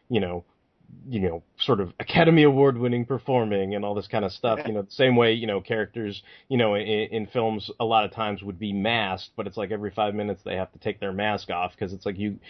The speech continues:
you know, there, there's that thing, you gotta connect with the person and see their eyes and their face and all this kind of stuff. And I just thought that, you know,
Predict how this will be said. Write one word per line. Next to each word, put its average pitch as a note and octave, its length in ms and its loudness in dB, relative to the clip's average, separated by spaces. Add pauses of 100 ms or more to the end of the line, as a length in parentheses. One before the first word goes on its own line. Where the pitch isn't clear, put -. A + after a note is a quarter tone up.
(160)
you C#3 80 4
know, G2 220 4
there, G#2+ 180 2
there's G#2 200 2
that G2+ 180 -4
thing, A2+ 200 2
you G2 120 -2
gotta G2 160 2
connect G#2 420 -2
with G2+ 140 -4
the G2 80 -8
person G#2 420 -2
and F#2 140 -2
see G#2 160 -8
their F#2 200 0
eyes F#2 360 4
and F#2 100 -4
their F2 180 -4
face F#2 380 -4
and F2+ 80 -4
all E2 140 -6
this E2 120 -6
kind F2+ 160 -8
of E2 60 -12
stuff. C3 320 2 (320)
And G2+ 140 2
I G2+ 100 2
just F#2+ 240 -6
thought F#2+ 380 2
that, E2+ 220 -2 (260)
you A#2 100 -2
know, F2 240 0